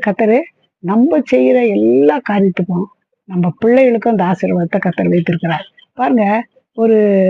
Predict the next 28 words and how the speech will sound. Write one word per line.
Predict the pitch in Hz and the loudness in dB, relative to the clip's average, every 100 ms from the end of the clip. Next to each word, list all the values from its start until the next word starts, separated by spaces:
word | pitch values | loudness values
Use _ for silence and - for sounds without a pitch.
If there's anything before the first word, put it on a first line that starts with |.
| 185 | 2
ப-, | 180 180 | 0 0
பக்தி | 208 180 240 | 0 0 0
உள்ள | 247 254 254 | 2 2 0
வாழ்க்கை | 208 180 196 | -2 -2 0
வாழணும்னு | 185 190 214 | 2 2 2
நம்ம | 190 175 175 202 | 0 2 2 4
விரும்புறார். | 202 185 160 _ _ _ _ - | 4 0 -4 _ _ _ _ -6
ஒருத்தர் | 214 214 226 233 | -4 0 0 0
யோசிச்சாராம், | - 202 170 - _ - - _ _ _ _ _ _ _ | 0 -4 -4 -12 _ -20 -20 _ _ _ _ _ _ _
"ஐயோ, | 269 240 233 247 254 | -4 0 2 2 0
அவங்க | 196 190 190 202 233 196 - 214 | 0 2 2 2 0 -2 -2 0
பிள்ளைங்களுக்கு | 220 208 190 214 185 165 190 - _ _ _ _ | 0 0 -2 -2 -2 -4 -6 -8 _ _ _ _
எத்தனையோ | 202 190 226 226 269 233 180 | -10 -4 0 2 2 2 2
ஏக்கர் | 214 277 - 277 | 2 0 -2 0
நிலம் | 226 240 | 0 0
வாங்கி | 240 220 220 | 0 0 -2
வச்சுட்டு | - 240 | -2 -4
இருக்கிறாங்க, | 196 185 175 - _ _ _ _ _ | -2 -2 -2 -8 _ _ _ _ _
எத்தனையோ | 208 208 254 269 294 - | -12 -2 0 2 0 -4
பிளாட்ஸ் | 226 269 - | -4 -4 -2
வாங்கிட்டு | 247 214 208 | -2 0 0
இருக்கிறாங்க, | 214 190 180 185 - _ _ _ | 0 0 0 -4 -12 _ _ _
எவ்வளவு | - 226 269 330 - | -8 -2 0 0 -2
கோடி | 285 - | 0 2
பணம் | - 269 262 | 2 2 0
சேர்த்து | 196 262 233 226 | 0 -2 0 -2
வச்சுட்டு | - | 0
இருக்கிறாங்க. | 214 208 196 | -2 0 0